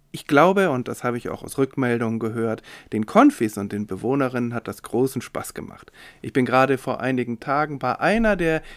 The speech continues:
Interviewpartnerinnen zum Geburtstag gewesen. Ich sage jetzt hier nicht, äh, zu welchem Geburtstag, aber es war ein hoher Geburtstag. Und sie konnte sich noch sehr gut daran erinnern und, äh, meldete mir zurück, dass ihr das großen Spaß gemacht habe.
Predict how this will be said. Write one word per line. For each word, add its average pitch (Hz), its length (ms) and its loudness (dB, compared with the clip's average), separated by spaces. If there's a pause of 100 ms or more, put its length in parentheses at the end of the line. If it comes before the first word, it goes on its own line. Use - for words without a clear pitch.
(120)
Interviewpartnerinnen 139 1160 0
zum 127 160 -6
Geburtstag 123 580 2
gewesen. 104 460 -10 (300)
Ich 117 80 -20
sage 117 220 -2
jetzt 110 100 -12
hier 107 120 -6
nicht, 107 380 -8 (300)
äh, - 140 -12 (360)
zu 113 200 -4
welchem 175 320 8
Geburtstag, 180 440 0
aber 226 120 -4
es - 80 -8
war 240 80 0
ein 220 100 0
hoher 131 300 6
Geburtstag. - 580 -8 (340)
Und 143 120 -6
sie 135 80 0
konnte 127 260 2
sich 120 220 -8
noch 117 120 -4
sehr 131 220 0
gut - 240 -6
daran 101 300 -4
erinnern 165 440 -2
und, 139 220 -6 (380)
äh, 156 180 0
meldete 196 360 2
mir 180 180 2
zurück, 151 400 -2
dass 131 180 -4
ihr - 140 -6
das 113 180 -8
großen 143 380 0
Spaß - 340 -4
gemacht - 440 -10
habe. - 300 -10